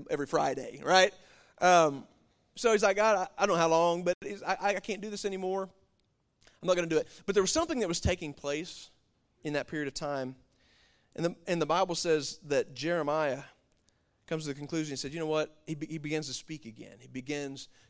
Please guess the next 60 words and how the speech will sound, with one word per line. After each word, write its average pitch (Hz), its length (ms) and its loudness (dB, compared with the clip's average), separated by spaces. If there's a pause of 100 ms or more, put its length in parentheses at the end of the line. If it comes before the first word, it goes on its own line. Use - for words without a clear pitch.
to 165 100 -12
compel 156 400 -6
the 147 80 -8
people 135 400 -10
to 120 120 -14
repent 135 460 -10
again. 110 240 -12
He 117 60 -10
gets 131 160 -10
right 175 120 -2
back 135 220 -6
in 160 160 -6
it. 131 100 -10 (280)
And 151 180 -6
he 170 80 -8
said, 160 180 -4
"It, 160 80 -6 (120)
it 160 120 -2
was 147 140 -10
like 175 240 -8
when 156 140 -4
I 131 100 -6
tried 190 300 -6
to 175 80 -10
keep - 260 -8
it 135 140 -6
in, 175 320 -4
I 131 60 -10
tried 170 260 -10
to 156 40 -8
keep - 220 -14
it - 100 -10
quiet. 175 280 0
I 147 60 -2
was 139 120 -8
drained 175 420 -4
of 139 100 2
all 143 200 0
strength. 180 420 -4
I 147 60 -10
didn't 165 220 -8
feel 170 100 -8
like 160 160 -4
I 147 80 -8
could 127 160 -12
speak - 320 -6
another 175 240 -2
word. 196 480 0 (600)
But 185 160 -4
it 208 120 -6
was 175 160 -6
like 185 220 -8
a 151 80 -8
fire 185 840 -6 (420)
was 151 140 -8
shut 196 320 -4
up 165 160 -6
inside 151 400 -6
my 127 180 -4
bones." 117 720 -8